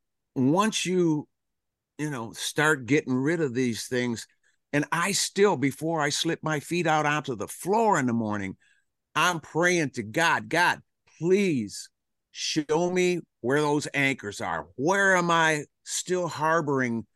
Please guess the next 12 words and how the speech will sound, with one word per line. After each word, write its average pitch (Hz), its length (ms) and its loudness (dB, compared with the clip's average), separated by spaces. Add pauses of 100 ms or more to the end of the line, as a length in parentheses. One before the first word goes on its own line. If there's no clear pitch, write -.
(320)
this 120 260 -2
debt? 135 400 -2
What 139 180 -2
am 170 120 0
I 160 100 4
still 160 460 -2
holding? 127 680 -2
I 131 160 -2
want 143 300 -2
to 147 80 -2
release 139 640 -2
it." - 100 -8